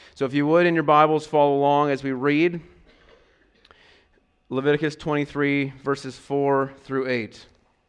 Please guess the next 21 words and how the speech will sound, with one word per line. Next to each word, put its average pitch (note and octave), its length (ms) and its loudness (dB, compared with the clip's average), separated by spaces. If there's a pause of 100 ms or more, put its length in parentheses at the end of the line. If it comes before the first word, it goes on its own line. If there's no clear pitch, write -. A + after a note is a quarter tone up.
(2750)
"These C#3 160 -4
are E3+ 120 6
the F3 100 4
appointed F3+ 400 -2
feasts F3+ 360 -6
of E3 120 -4
the D#3 80 -2
Lord, C#3 460 0 (360)
the A#2+ 80 -8
holy E3 380 -2
convocations D3+ 840 -6
which B2+ 200 -10
you C3+ 80 -6
shall C3+ 240 -6
proclaim D3+ 720 -6
at C3+ 140 -6
the B2+ 80 -10
time C#3 400 -6
appointed C#3+ 640 -6 (260)
for C3 340 -6
them. A#2+ 440 -6